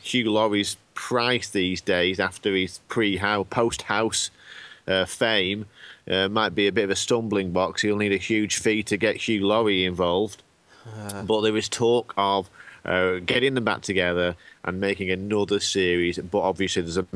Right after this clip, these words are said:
Speaker 1: massive amount of pressure on anything Blackadder related that would be released. But, you know, if it happens, it, it, it, if they can get the original writers back in the room, everybody involved, it could work.
Speaker 2: Well, they did a couple of Christmas specials and stuff, didn't they? They did, like, Blackadder goes,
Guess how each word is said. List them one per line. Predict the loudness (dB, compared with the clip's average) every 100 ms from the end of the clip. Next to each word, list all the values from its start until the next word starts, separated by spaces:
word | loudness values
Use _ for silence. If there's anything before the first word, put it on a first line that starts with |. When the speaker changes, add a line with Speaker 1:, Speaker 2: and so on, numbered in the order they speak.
| -10 -10 -4
Speaker 1:
massive | -2 -2 -2 0
amount | 0
of | 0
pressure | 0 -2 -2 -2
on | -2 -2
anything | 0 0 0 0 -2 -2
Blackadder | -2 -2 0 0 0
related | 0 2 0 0 -4 -4 -8 -4
that | 0
would | 0 0
be | 0
released. | 2 2 2 0 -2
But, | -2 -2 0
you | -2
know, | 0 0 -2 -4
if | -4
it | -4
happens, | -2 -4 -4 -6 -4
it, | -4
it, | -2 -2 -4 -4
it, | -8 -8 -10 -14 -14 -14 -8
if | -2
they | 0
can | 0 0
get | 0 2
the | 2
original | 2 0 0 0
writers | 0 2 0 -2 -6
back | -2 -2 -2
in | -4
the | -2
room, | 0 0 -2 -6 -16 -4
everybody | -2 0 0 0 0
involved, | 0 0 2 0 -2
it | -4
could | -2 0
work. | 0 0 0 -4 -4
Speaker 2:
Well, | 0
they | 0
did | 0 -4
a |
couple | -2 0 0
of | 0
Christmas | 0 0 -2
specials | 0 0 2 0
and | 0
stuff, | -2 0
didn't | 2 2
they? | 4
They |
did, | 4
like, | 4 4 2
Blackadder | -2 2 0 2
goes, | 0 0